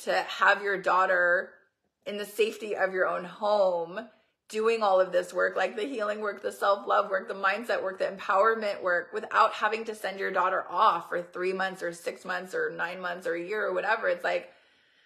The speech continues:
having her do it in the safety of her own home would, it would be incredible, right? So I wanna bring this back to, like, what I'm doing. I, again, this is an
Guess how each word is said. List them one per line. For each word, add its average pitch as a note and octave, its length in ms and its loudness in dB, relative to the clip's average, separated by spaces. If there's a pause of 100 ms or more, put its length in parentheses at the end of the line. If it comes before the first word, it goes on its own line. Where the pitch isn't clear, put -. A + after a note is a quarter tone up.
(340)
having G3+ 360 6
her A3+ 140 0
do F#3+ 200 4
it A#3+ 80 10
in G#3+ 100 0
the G3 100 -8
safety G3 360 -6
of G3 120 0
her F#3+ 140 4
own F3+ 160 -2
home F#3 720 -2 (140)
would, E3+ 180 -10 (100)
it F3 120 -10
would F#3 140 -2
be G#3 100 -2
incredible, A3 960 -4 (100)
right? G#3+ 520 0 (800)
So - 180 2
I A3 80 10
wanna C4 300 6
bring B3 220 4
this A#3 160 -4
back A3 440 8
to, A3 80 -4
like, F#3+ 420 0
what G#3 260 0
I'm F#3+ 300 -4
doing. E3+ 460 -8
I, F3 300 -10
again, F#3 440 -4
this F3+ 160 -8
is F3+ 220 -14
an - 120 -12